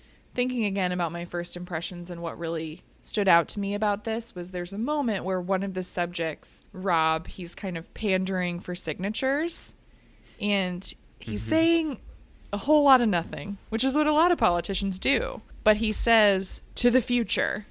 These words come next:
Speaker 1: When someone asks him what he's, what his platform is or what he's interested in, he just says, "To the future." And that line really was something that stuck with me through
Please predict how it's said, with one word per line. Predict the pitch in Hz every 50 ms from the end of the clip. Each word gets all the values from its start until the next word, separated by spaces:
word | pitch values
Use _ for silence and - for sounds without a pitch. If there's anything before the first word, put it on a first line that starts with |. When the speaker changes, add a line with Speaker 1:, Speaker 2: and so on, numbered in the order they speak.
| - -
Speaker 1:
When | 185 214 208 208
someone | 202 - 247 220 220 208 185
asks | 160 180 202 202 - - -
him | - 214 190 190 185
what | 185 185 180 -
he's, | - - 202 185 180 175 170 - - - - - - - 196
what | - 233 240
his | 240 247 220
platform | - - 269 254 - 233 - 247 240 233 226
is | 226 226 226 220 208 208
or | 185 180 175
what | 208 233 240
he's | 254 233 214
interested | - 220 214 240 226 - - 226 214
in, | 214 214 214
he | 208 202
just | 185 185 180 -
says, | - 165 160 160 156 - -
"To | - - 262
the | 226 247
future." | - 233 196 196 - - - 95 82 113 208 - - - - -
And | - 202 208 226
that | 226 175 175
line | 220 262 302 349 359 349 302 247
really | 220 214 202 202 196 190 185 180 - - - _ - -
was | 214 214 -
something | - 220 208 202 208 214 202 196 196
that | 185 165 - - - -
stuck | - - - - - - 233 220 226 - -
with | 220 208 -
me | 208 196 185 180
through | - - - 208 190 208 208 208 202 196 196 185 180 180 -